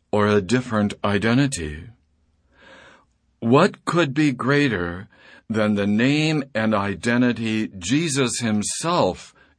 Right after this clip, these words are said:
gave this disciple? As the early Christian community reflected on this, they came to realize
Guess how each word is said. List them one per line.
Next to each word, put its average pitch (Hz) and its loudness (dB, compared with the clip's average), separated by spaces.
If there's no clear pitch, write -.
gave 95 -2
this 92 -2
disciple? 85 -6
As 95 4
the 101 2
early 143 4
Christian 135 0
community 98 0
reflected 113 -4
on 80 0
this, 82 -4
they 120 2
came 143 2
to 120 -4
realize 104 0